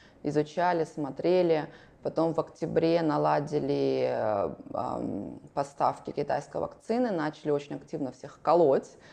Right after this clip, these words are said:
И как-то вот они начали с этого момента потихонечку, потихонечку открывать и больше не закрывались. То есть никакой второй, пи-, пятой, десятой волны здесь не было.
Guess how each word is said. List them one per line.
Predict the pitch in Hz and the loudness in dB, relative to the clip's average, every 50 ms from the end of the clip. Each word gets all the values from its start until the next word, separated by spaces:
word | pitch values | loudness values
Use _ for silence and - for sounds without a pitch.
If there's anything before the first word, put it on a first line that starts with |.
| - - - | -20 -16 -12
И | - | -8
как-то | 147 - 196 196 - - 170 | -4 -2 -2 -2 0 0 0
вот | 165 160 - | 0 0 0
они | 151 147 156 175 202 233 226 | 0 0 0 0 0 0 0
начали | 180 151 160 180 - - 170 | 0 -2 -2 -4 -6 -6 -8
с | 165 - | -8 -6
этого | 147 165 160 160 | -6 -4 -4 -2
момента | 151 160 175 202 262 269 - | -2 -2 -2 -2 -2 -2 -4
потихонечку, | - - - - - 160 160 - 175 202 214 196 202 - - - | -6 -10 -12 -12 -10 -10 -8 -4 -2 -2 -2 -2 -6 -8 -12 -10
потихонечку | - - - 165 - - 180 180 175 - - | -10 -10 -10 -10 -8 -4 -4 -4 -4 -4 -8
открывать | 165 - - 170 175 175 185 208 247 302 294 - - | -8 -6 -4 -2 0 2 2 2 2 2 0 -4 -10
и | 185 175 | -12 -12
больше | 175 180 175 165 196 269 285 - - - - | -8 -2 0 2 2 0 0 -4 -8 -8 -6
не | 156 160 165 | -4 -4 -4
закрывались. | 165 170 170 - 170 170 170 165 160 151 151 - - - _ _ _ - - - - - | -4 -6 -6 -4 -4 -4 -2 -2 -2 -4 -6 -10 -14 -18 _ _ _ -20 -20 -20 -16 -12
То | - | -10
есть | 156 - 165 | -8 -4 -4
никакой | 170 175 175 - 220 208 | -2 -2 -2 0 0 0
второй, | 202 - - 170 151 160 165 170 170 165 156 | 0 -2 -4 -2 0 2 4 4 6 4 4
пи-, | 151 - - - 156 151 - _ _ | 2 -2 -8 -12 -12 -12 -12 _ _
пятой, | - 180 180 170 170 - 160 147 | 0 2 2 2 0 0 -4 -4
десятой | 151 156 - - 160 156 160 - 160 | -6 -6 -8 -6 -6 -4 -4 -4 -4
волны | 160 156 156 160 185 233 302 277 | -2 -2 -2 -2 -2 -2 -2 -2
здесь | 196 170 170 196 202 - - - - | 0 0 0 0 0 -2 -10 -20 -12
не | - 175 170 165 156 139 | -8 -4 -2 -2 0 -2
было. | 104 90 - - - - | -2 -4 -8 -12 -18 -20